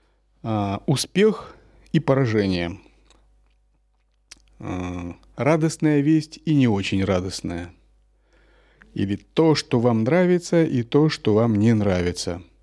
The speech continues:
То, что кажется правильным, и то, что кажется вообще неправильным. Вот меня забавляют часто, когда мне говорят: «Гуру, это вообще неправильно».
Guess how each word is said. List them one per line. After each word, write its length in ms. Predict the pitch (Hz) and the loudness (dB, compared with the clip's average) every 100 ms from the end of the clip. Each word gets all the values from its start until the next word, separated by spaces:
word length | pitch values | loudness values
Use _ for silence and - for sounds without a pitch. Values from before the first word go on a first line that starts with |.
| _ | _
То, 120 | 165 | -2
что 200 | 180 - | -2 -2
кажется 460 | 151 160 131 123 - | 0 2 2 0 -4
правильным, 640 | 113 156 175 170 170 170 151 | -2 0 2 2 0 0 0
и 60 | |
то, 180 | 117 147 | 2 0
что 220 | - - | 0 -4
кажется 460 | - 143 143 - 123 | 2 2 2 -2 0
вообще 320 | 101 - 113 | 0 0 2
неправильным. 800 | 117 127 110 95 87 85 82 - _ _ _ _ _ _ _ _ _ - | 2 2 2 0 -2 -6 -12 -16 _ _ _ _ _ _ _ _ _ -16
Вот 140 | 110 | -4
меня 200 | 143 156 | 2 2
забавляют 580 | 135 143 170 196 151 110 | 2 0 2 4 2 0
часто, 300 | 107 98 98 | -4 -4 -8
когда 260 | 101 98 | -6 0
мне 120 | 107 101 | 0 0
говорят: 200 | 95 - | -2 -2
«Гуру, 280 | 160 156 - | 0 0 -2
это 180 | 120 | -2
вообще 300 | 120 131 - | -2 0 0
неправильно». 800 | 156 156 - 190 151 120 98 92 | 2 2 2 2 2 0 0 -4